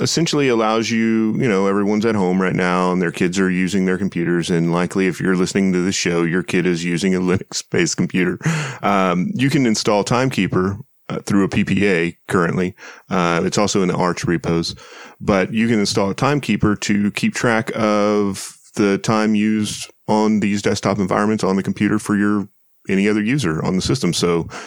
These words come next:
say your kids log in and you want to allow them to log in, uh, and use the machine through these certain hours,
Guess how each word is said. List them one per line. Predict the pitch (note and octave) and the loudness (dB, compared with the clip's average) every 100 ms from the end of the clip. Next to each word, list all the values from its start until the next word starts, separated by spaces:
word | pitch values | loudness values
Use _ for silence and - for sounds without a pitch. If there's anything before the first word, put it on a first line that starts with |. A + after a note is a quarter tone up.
| - | -10
say | - | -2
your | F2 E2 | 0 2
kids | G2 F2 | 0 2
log | G2+ F#2+ F#2+ | 2 2 2
in | G#2 G#2+ | 2 2
and | G2 | 2
you | F2 | 0
want | F2 F2 | 0 0
to | |
allow | F2 F2 F2+ F2 | 0 0 0 0
them | F2 F2 F2 E2+ | 0 0 0 -2
to | - F2 | -2 0
log | E2+ E2 F2 | 2 0 0
in, | E2+ E2+ E2+ - - - - - | 0 0 -4 -8 -18 -18 -18 -4
uh, | F2+ E2 D#2+ | 0 0 0
and | F2+ F2+ | 0 0
use | F2+ E2+ | 0 -2
the | F#2 | -2
machine | F2 - F2+ F2 E2+ | -2 0 0 0 -2
through | D2 - F2+ E2 D#2+ | -4 -2 0 0 0
these | E2+ D2+ | -2 -2
certain | - E2 E2 D2 - | 0 0 0 -4 -4
hours, | E2+ F2 A2 C#3 D3 - | -2 0 2 0 -2 -4